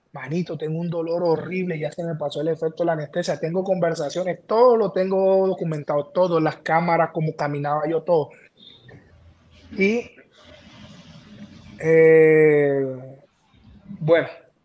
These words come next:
me saltó una parte importante. Antes del partido con Equidad,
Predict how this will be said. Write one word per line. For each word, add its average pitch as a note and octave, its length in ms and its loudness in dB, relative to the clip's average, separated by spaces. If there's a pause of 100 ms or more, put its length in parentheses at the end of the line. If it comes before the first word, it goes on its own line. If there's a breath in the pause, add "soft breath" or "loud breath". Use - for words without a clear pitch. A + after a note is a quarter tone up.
(180)
me D#3 160 0
saltó D3 320 -2
una E3 180 0
parte F3 240 -2
importante. D#3+ 800 -4
Antes F#3 360 -4
del G3 180 -2
partido F#3 380 -2
con F#3 160 -4
Equidad, F3+ 520 -4